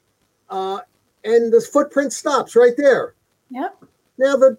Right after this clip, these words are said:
Speaker 1: the Sasquatch didn't backtrack. The
Speaker 2: Nope.
Speaker 1: Domal ridges will never match up. I don't care who they are.
Speaker 2: I
Speaker 1: You
Speaker 2: don't
Speaker 1: know?
Speaker 2: believe it would.
Speaker 1: And they
Speaker 2: I
Speaker 1: can't really
Speaker 2: agree.
Speaker 1: jump that far, and there's no trees around. I mean, come on.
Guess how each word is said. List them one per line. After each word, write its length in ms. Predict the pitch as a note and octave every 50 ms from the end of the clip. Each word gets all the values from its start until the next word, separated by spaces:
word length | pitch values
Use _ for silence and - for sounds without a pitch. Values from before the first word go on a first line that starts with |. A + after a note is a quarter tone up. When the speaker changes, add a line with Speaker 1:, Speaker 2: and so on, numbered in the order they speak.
| _ _
Speaker 1:
the 80 | - C4
Sasquatch 680 | A3 - - D4 D4 - - - D#4 D4 C#4 - - - -
didn't 440 | B3+ B3 G3+ A3 A3 G3+ F#3 D#3+ _ _ _ _ _
backtrack. 640 | - G#3 F#3+ F#3+ - - - - F3+ D#3+ E3 A3 G#3+ _ _ _ _ _ _ _ _ _ _ _ -
The 80 | - A#3
Speaker 2:
Nope. 140 | A3+ A#3+ B3
Speaker 1:
Domal 340 | C4 C4 A#3+ A#3+ A#3 A3
ridges 520 | G#3+ A#3+ C4+ C4+ F#3+ G3+ G3 G3 - - - _ _ _ _ _ _ _ _ _ _ -
will 200 | G3 A#3+ C4+ C4
never 320 | C4 D4 D#4 C4+ C4 C4
match 180 | A#3 G3 F#3 E3+ - - - -
up. 120 | F3 F#3 -
I 100 | A3 C4
don't 180 | C#4 C#4 -
care 180 | - C4+ B3 A3+
who 220 | G3+ - D4+ D4+ C#4+
they 220 | B3 - D3 C3+
are. 340 | C3 B2 - A2 G2+ - - _ _ _ _ _ _ _ _ _ _ _ -
Speaker 2:
I 120 | - C#4 D4+
Speaker 1:
You 60 | A3
Speaker 2:
don't 140 | A3 - C4
Speaker 1:
know? 60 | C#4
Speaker 2:
believe 200 | A3 A3 A3 A3+
it 280 | _ _ _ _ - F#3
would. 340 | F#3+ F#3+ G3+ G3+ G3+ _ _ _ _ _ _ _ _ _ -
Speaker 1:
And 160 | A3 A#3+ C4 B3+
they 60 | B3+
Speaker 2:
I 40 | A#3+
Speaker 1:
can't 360 | A#3+ - - D#4 D#4 - C4
really 240 | - A4 - F#4+ E4 F#4
Speaker 2:
agree. 100 | - _ - A4+
Speaker 1:
jump 180 | G#4+ G4 - - _
that 220 | - F3+ E3 - -
far, 560 | - - D#3+ C#3 C3+ C3+ D#3 G3+ A3+ A#3 _ _ _ _ _ _ _ _ _ -
and 120 | G#3 A#3 A#3+
there's 200 | A#3 A3 G3 G#3
no 180 | C4+ C#4 C4+ A#3
trees 540 | - - - - A3 B3+ C#4 C#4+ C4+ G3 F#3+
around. 440 | F#3+ E3+ E3+ E3 E3 F#3 A3+ A#3
I 60 | G#3+ A3
mean, 220 | A3+ A3+ A3+ A3+
come 160 | - - C4
on. 180 | C#4 B3+ A3